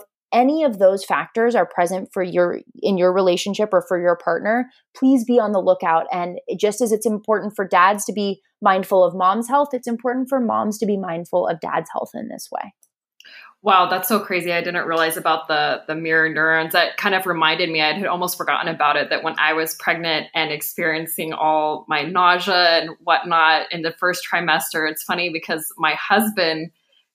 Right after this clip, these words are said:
Speaker 2: kind of felt like he was going through all <laughs> of that as well with me, like,
Speaker 1: <laughs>
Speaker 2: like sympathy, nausea or whatnot. So that's crazy. I didn't realize
Speaker 1: Yeah.
Speaker 2: that there was, like, something
Speaker 1: <laughs>
Speaker 2: actually scientific behind that.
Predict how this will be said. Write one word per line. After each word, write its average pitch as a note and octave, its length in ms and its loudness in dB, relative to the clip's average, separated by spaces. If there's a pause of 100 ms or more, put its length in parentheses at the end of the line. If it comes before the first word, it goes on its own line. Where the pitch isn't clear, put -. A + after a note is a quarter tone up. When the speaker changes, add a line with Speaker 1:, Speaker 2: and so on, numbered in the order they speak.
Speaker 2:
kind F#3 200 0
of F3+ 80 -2
felt G3+ 180 2
like D#3+ 220 2
he F3 240 -6
was E3+ 280 -2
going E3+ 380 -2
through F3+ 260 -4
all F3+ 160 2
<laughs> - 0 -
of - 360 -4
that A#3+ 200 0
as C4 300 2
well F3+ 300 2
with F#3+ 260 -4
me, A3+ 160 2
like, C4 180 6 (300)
Speaker 1:
<laughs> - 280 -12
Speaker 2:
like G3+ 180 -2
sympathy, G3 720 0
nausea E3 400 2
or D#3 160 -2
whatnot. D3 520 -2
So D#3+ 180 -4
that's D#3 300 2
crazy. F3 200 -2
I D#3+ 60 2
didn't E3+ 180 0
realize D#3+ 280 2
Speaker 1:
Yeah. E3 40 -4
Speaker 2:
that D#3+ 80 -8
there D3+ 140 -4
was, D#3 100 -6
like, D3 220 -6
something D#3 380 -8
Speaker 1:
<laughs> D3 60 -4
Speaker 2:
actually - 320 0
scientific D#3+ 840 -4
behind D#3 420 -4
that. C#3 280 -2